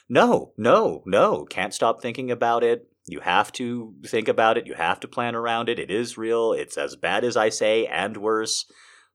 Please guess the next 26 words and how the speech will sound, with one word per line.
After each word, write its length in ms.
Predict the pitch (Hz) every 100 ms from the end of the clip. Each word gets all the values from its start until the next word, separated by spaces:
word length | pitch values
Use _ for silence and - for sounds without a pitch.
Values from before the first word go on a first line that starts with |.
| _
So 440 | - 85 76 69 - _ _ _ _ _ _ _ - -
a 80 |
lot 320 | 92 92 101 127
of 80 |
the 60 | -
techniques 560 | - 127 - 120 120 -
that 100 | 90
I 80 |
learned 280 | 92 107 98
were 120 | 73
just 420 | 65 - 117 80 -
futile. 840 | - - 92 90 - - - -
<laughs> 60 | - - - _ 254 - - - 180 - - 143 - - - -
They 120 | - 90
had 200 | 92 87
no 200 | 95 92
effect 320 | - 73 -
whatsoever. 560 | 64 - 57 60 - - _ _ _ _ _ _ _ _ - -
And 180 | 101 113
then 200 | 196 214
I 160 | 135
read 180 | 131 156
about 300 | 156 160 180
Stockwell. 800 | - 196 233 170 196 131 - - _ _ _ _ _ _ _ _ _ _ _ _ _ _
And 180 | 101 98
Stockwell 640 | - 131 - 120 113 110